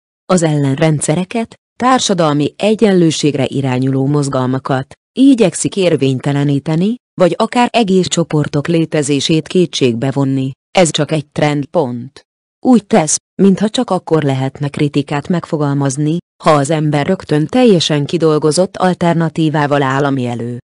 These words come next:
Az aktivistákat érzelmileg túlfűtött, irracionális egyéneknek állítja be. Harc a valóságért. Gondolj bele, mennyivel nagyobb hatása van annak, ha a szülő mondja a gyermekének azt,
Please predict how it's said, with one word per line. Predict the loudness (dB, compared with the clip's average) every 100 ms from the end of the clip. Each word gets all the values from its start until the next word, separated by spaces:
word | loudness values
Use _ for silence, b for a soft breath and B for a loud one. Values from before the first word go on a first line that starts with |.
| _ _ -4
Az | 0
aktivistákat | 0 0 -2 0 -2 -2 -2 -2 -4 -4
érzelmileg | -4 -4 0 0 2 0 -2
túlfűtött, | 0 0 0 0 0 0 -4 -12 -20 _ 0
irracionális | 0 0 -2 -2 -2 -4 -2 -2 -2
egyéneknek | -2 0 2 2 0 -2 -2 -4 -2
állítja | -4 -4 -4 -4 -6
be. | -4 -8 -10 _ _ _
Harc | 2 2 2 -4
a |
valóságért. | 2 2 2 0 -2 -4 -2 -4 -6 -12 -20 _ _ _ 0
Gondolj | 4 6 4 0
bele, | 0 -2 -2 -6 _ 4
mennyivel | 4 6 4 4 2
nagyobb | 2 2 0 -2
hatása | -4 -2 -4 -2 -2
van | 0
annak, | 0 0 -2 -4 -8 -20 _ 0
ha |
a | 0
szülő | 2 0 0 0
mondja | 0 0 2
a | 2
gyermekének | 4 2 2 -2 -2 -2 -2 -2
azt, | -4